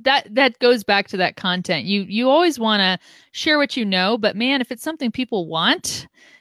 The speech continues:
it, it can really knock, knock it out of the park. And he really is with that show. It's been really cool to see, um, each of the shows develop along their own, and, you know, and kinda get to grow into themselves, pivot a middle maybe, and, you know, figure out what's,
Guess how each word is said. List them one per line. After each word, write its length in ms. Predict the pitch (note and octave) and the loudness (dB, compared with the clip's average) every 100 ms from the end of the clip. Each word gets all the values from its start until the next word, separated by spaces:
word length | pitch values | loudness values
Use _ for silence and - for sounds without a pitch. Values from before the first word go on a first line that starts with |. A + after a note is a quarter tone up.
| _ | _
it, 160 | G3 F#3+ | 2 2
it 160 | G#3 - | 2 2
can 120 | G#3 | 2
really 420 | G#3 A#3+ A3+ F#3+ | 4 6 6 6
knock, 300 | F3+ F3+ - | 4 0 0
knock 240 | G3 F#3+ | 0 0
it 60 | G3 | 2
out 120 | F3+ | 2
of 40 | D#3 | 2
the 60 | |
park. 320 | - F3+ F3 | 0 0 0
And 80 | G3 | -2
he 100 | A#3 | -2
really 300 | A#3+ A3+ G3+ | 2 2 4
is 160 | G3 F3 | 2 0
with 80 | - | -4
that 180 | E3 | -4
show. 260 | - E3+ C#3+ | -2 -4 -2
It's 160 | D#3+ - | -4 -6
been 160 | A3 | -4
really 220 | G#3 F#3 | -2 -4
cool 300 | F3 - F3+ | -4 -2 -2
to 80 | E3 | -2
see, 560 | - - E3+ D#3+ D#3 - _ - _ | -6 -6 -6 -4 -6 -10 _ -20 _
um, 380 | F3 F3 E3 E3+ - | 0 2 2 0 -2
each 200 | A3+ - | -2 0
of 80 | |
the 80 | F#3 | -2
shows 260 | F3+ F#3+ F3+ | 0 0 0
develop 460 | F3+ E3+ E3+ E3+ D#3+ | 0 2 2 2 2
along 260 | D#3+ D#3+ | 0 0
their 140 | D#3+ C#3+ | -2 0
own, 280 | G3 B3 B3 | 2 4 4
and, 200 | G3+ F#3 - - - | 2 -2 -8 -20 -4
you 100 | F#3+ | 2
know, 240 | F#3+ G3 | 4 4
and 320 | F#3+ F3+ E3 - _ - | 2 0 -4 -12 _ -20
kinda 240 | - G3 F#3+ | -4 0 0
get 220 | F#3+ - | 0 -2
to 240 | - G3+ F3+ | -2 -2 -2
grow 280 | G#3 G#3+ A3 | 2 4 4
into 200 | A3 A3 | 2 -2
themselves, 720 | G#3+ - A3+ A#3 B3+ C4 - | -4 0 2 4 4 2 -4
pivot 340 | - G#3+ A#3 | -4 0 2
a 60 | A3+ | 0
middle 380 | G#3 A3+ A#3+ | 0 0 0
maybe, 360 | G#3+ A#3 A#3 A#3+ | 2 0 0 0
and, 200 | F3+ D#3+ | -2 -4
you 80 | F#3 | -6
know, 120 | F3 | -6
figure 320 | - G#3+ G3+ | -4 -2 2
out 140 | F#3+ G3 | 2 2
what's, 320 | F#3+ - | 0 -2